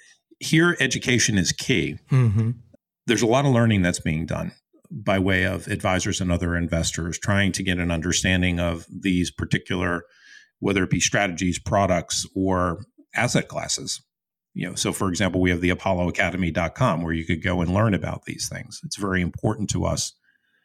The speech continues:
Speaker 1: to be a voice in the industry defining what these are and how investors could potentially use them. So I would say we're somewhat early, certainly.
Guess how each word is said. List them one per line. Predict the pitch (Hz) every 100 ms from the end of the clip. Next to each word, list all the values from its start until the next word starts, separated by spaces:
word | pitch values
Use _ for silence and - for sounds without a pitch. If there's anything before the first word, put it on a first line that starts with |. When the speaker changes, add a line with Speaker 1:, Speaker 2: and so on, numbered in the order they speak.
| _ _
Speaker 1:
to | - 101
be | 107 104
a |
voice | 85 98 101 -
in | 90
the | 90
industry | 95 98 90 - 90 92 85 82 - 98
defining | 101 - 98 98 92 87 82 -
what | 95 92
these | 95 90 87
are | 90 95
and | 78
how | - 90 85 82 -
investors | 92 85 85 - - -
could | -
potentially | - - 87 - 76
use | 80 92 90
them. | 85 71 - _ _ - - _ _ -
So | 135
I | 117 143
would | 165
say | 139 123
we're | 107 104 104
somewhat | - - 139 143 131 98 90
early, | 85 76 104 139
certainly. | - - 104 98 85 80 139